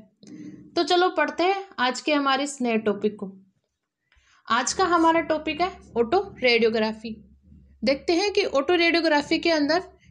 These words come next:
किसकी, किस तरीके से स्टडी की जाती है सैंपल की। ऑटो रेडियोग्राफी करके उसको किसी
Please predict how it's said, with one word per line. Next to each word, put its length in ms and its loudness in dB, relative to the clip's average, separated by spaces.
किसकी, 300 -2
किस 260 -2
तरीके 260 0
से 180 -2
स्टडी 340 0
की 180 -2
जाती 340 -2
है 120 0
सैंपल 420 -2
की। 320 -2
ऑटो 280 2
रेडियोग्राफी 680 2
करके 280 -2
उसको 360 -2
किसी 240 2